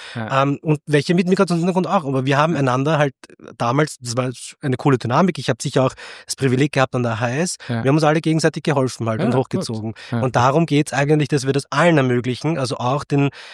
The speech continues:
Speaker 2: lieben Österreicherinnen und Österreichern, selbst wenn sie irgendwelche Angst vor, vor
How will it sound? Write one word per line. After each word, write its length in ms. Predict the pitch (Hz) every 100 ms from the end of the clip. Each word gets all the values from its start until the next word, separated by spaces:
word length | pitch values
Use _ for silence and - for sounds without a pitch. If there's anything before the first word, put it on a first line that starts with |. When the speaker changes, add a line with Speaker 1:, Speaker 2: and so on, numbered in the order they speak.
| - 135 131 127
Speaker 2:
lieben 520 | 123 135 139 143 143
Österreicherinnen 760 | 135 - 135 131 139 139 143
und 100 | 143
Österreichern, 500 | 143 - 139 135 147
selbst 320 | 147 156 -
wenn 120 | 143 143
sie 160 | 147
irgendwelche 400 | 147 151 143 -
Angst 320 | 120 147 -
vor, 300 | - 131 131
vor 340 | 127 131 123